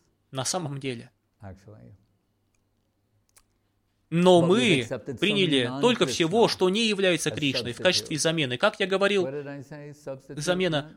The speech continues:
Speaker 2: yeah?
Speaker 1: упадхи.
Speaker 2: It generally means
Speaker 1: Обычно упадхи
Speaker 2: designation
Speaker 1: означает
Speaker 2: or rank.
Speaker 1: обозначение или ранг.
Speaker 2: Sarvapadi vinirmuktam tadvaratena nirmalam. Rishikena rishikesha sevanam.
Speaker 1: Но одно из
Speaker 2: One of its
Speaker 1: значений
Speaker 2: meanings
Speaker 1: этого
Speaker 2: is
Speaker 1: слова — это
Speaker 2: substitute.
Speaker 1: замена. Когда
Speaker 2: When
Speaker 1: вы
Speaker 2: you've given up
Speaker 1: отказались от
Speaker 2: substituting
Speaker 1: попытки заменить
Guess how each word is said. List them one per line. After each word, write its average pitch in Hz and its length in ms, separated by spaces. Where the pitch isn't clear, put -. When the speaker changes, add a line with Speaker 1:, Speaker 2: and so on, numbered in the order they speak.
Speaker 2:
yeah? 160 60
Speaker 1:
упадхи. 117 640
Speaker 2:
It 123 180
generally 143 140
means 190 80
Speaker 1:
Обычно 247 380
упадхи 175 300
Speaker 2:
designation - 20
Speaker 1:
означает 147 440
Speaker 2:
or 101 80
rank. - 60
Speaker 1:
обозначение 170 960
или 139 240
ранг. 170 320
Speaker 2:
Sarvapadi 110 760
vinirmuktam 110 880
tadvaratena 107 760
nirmalam. 113 560
Rishikena 104 640
rishikesha 101 600
sevanam. 110 400
Speaker 1:
Но 175 300
одно 175 300
из 165 100
Speaker 2:
One - 0
of - 0
its - 20
Speaker 1:
значений 131 580
Speaker 2:
meanings 139 140
Speaker 1:
этого 135 200
Speaker 2:
is - 20
Speaker 1:
слова — 190 340
это 156 240
Speaker 2:
substitute. 156 40
Speaker 1:
замена. 175 520
Когда 165 320
Speaker 2:
When - 20
Speaker 1:
вы 214 180
Speaker 2:
you've 151 340
given 175 240
up 175 80
Speaker 1:
отказались 185 840
от 170 280
Speaker 2:
substituting 165 300
Speaker 1:
попытки 110 400
заменить 175 720